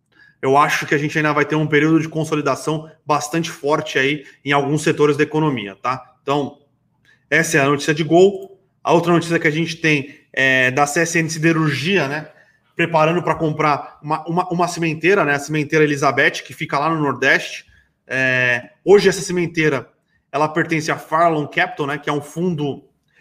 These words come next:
é, de, é um fundo de special situations, né? Que a gente pode traduzir no português aqui bem rudimentar, pra situações especiais, ao pé da letra, basicamente, mas é um fundo que compra empresas, é, que tão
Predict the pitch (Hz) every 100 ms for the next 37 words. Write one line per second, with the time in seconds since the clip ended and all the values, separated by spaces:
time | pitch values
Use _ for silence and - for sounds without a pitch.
0 | _ - 131 131 131 127 147 139 131 135
1 | _ 147 160 156 202 214 196 - _ _
2 | _ _ _ _ _ _ _ _ _ _
3 | _ _ 139 170 147 - - - 190 190
4 | 160 - 151 151 202 208 147 139 160 147
5 | - - 160 151 156 160 - 151 151 147
6 | 143 151 147 156 143 143 147 139 147 139
7 | 156 156 156 151 139 139 127 - - -
8 | 165 165 170 160 - 185 165 147 - 143
9 | - 156 196 190 - - - 135 143 165
10 | 156 135 185 185 139 139 - 135 165 -
11 | - - 160 180 220 220 196 226 226 214
12 | 196 - - 185 202 202 151 165 185 196
13 | 190 - - - 151 151 147 156 - 175
14 | 190 190 -